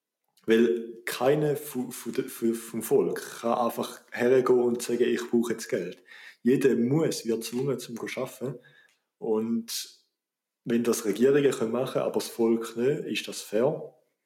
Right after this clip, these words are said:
Ich glaub, das müssen wir nicht beantworten, aber, ähm,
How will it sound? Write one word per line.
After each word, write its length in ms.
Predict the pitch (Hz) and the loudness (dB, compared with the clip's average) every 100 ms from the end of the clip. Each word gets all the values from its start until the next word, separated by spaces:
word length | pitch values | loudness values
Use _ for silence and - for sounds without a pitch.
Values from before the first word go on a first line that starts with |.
| _ | _
Ich 220 | 151 - - | -12 -8 -4
glaub, 220 | 110 - | -4 0
das 160 | 120 | 0
müssen 120 | 131 110 | 2 2
wir 80 | |
nicht 200 | 113 - | 4 2
beantworten, 560 | 117 120 135 113 95 - | 2 2 2 0 -2 -2
aber, 260 | 95 98 98 - - - - - | -4 -4 -8 -12 -16 -20 -20 -10
ähm, 600 | 101 98 95 90 90 | -6 -6 -8 -12 -16